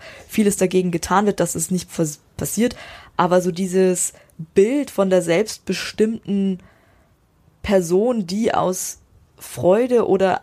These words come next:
einfach aus freien Stücken sich der Sexarbeit widmet,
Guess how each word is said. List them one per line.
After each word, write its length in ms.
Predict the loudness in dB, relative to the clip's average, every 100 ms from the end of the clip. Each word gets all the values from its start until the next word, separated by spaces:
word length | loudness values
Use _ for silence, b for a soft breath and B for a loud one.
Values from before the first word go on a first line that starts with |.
| -4
einfach 240 | -6 -4
aus 160 | -4 -4
freien 320 | 0 0 0
Stücken 380 | -4 -6 -4 -4
sich 160 | -2
der 100 | 0
Sexarbeit 580 | 0 -2 -2 0 -2 -2
widmet, 340 | -6 -4 -8